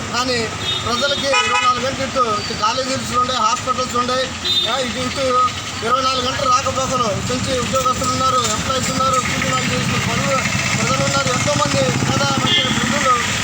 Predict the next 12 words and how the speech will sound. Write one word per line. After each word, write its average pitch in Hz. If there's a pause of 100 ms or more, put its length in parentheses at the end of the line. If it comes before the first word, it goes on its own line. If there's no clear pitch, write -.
(180)
నడిచే 262
బాటని 262
ఇంతవరకు 262
ఈ 277
మున్సిపల్ 269
అధికారులు - (280)
ఈ 233 (120)
గుంటను 285
పూడ్చుకుపోవడం 262
చాలా 254
బాధాకరం. 254
ఎందుకంటే 254